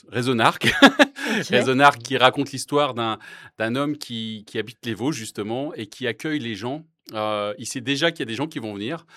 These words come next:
Speaker 1: et eux ne savent pas ce qu'ils viennent chercher, en fait, chez lui. Donc, il y a une forme de résilience, euh,
Speaker 2: Oh, c'est génial,
Speaker 1: qui
Speaker 2: hein.
Speaker 1: arrive.
Speaker 2: Ouais.
Speaker 1: Et,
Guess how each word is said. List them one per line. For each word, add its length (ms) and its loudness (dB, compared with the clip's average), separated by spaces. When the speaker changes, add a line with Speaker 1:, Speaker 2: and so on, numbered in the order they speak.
Speaker 1:
et 260 -2
eux 120 0
ne 100 -4
savent 220 -8
pas 100 -10
ce 80 -10
qu'ils 120 -12
viennent 180 -6
chercher, 480 -6
en 60 -10
fait, 200 -14
chez 160 -10
lui. 320 -14
Donc, 220 -10
il 20 -6
y 40 -6
a 40 -6
une 320 -8
forme 260 -8
de 80 -8
résilience, 680 -10
euh, 320 -10
Speaker 2:
Oh, 60 -10
c'est 180 -8
génial, 440 -6
Speaker 1:
qui 160 -2
Speaker 2:
hein. 60 4
Speaker 1:
arrive. 280 -4
Speaker 2:
Ouais. 100 -10
Speaker 1:
Et, 520 -6